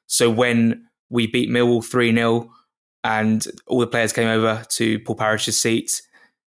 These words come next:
was, for me, the most emotional and just unbelievable moment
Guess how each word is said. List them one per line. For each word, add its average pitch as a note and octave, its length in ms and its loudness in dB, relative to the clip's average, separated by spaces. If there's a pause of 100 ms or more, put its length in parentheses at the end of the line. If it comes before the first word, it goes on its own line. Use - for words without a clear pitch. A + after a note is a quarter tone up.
was, A2+ 280 2
for - 120 0
me, A#2 280 2
the A2 80 -2
most A2 440 0
emotional A2+ 760 0 (380)
and G#2+ 500 -2 (1160)
just - 400 -4 (320)
unbelievable A2 640 2
moment G#2 420 -2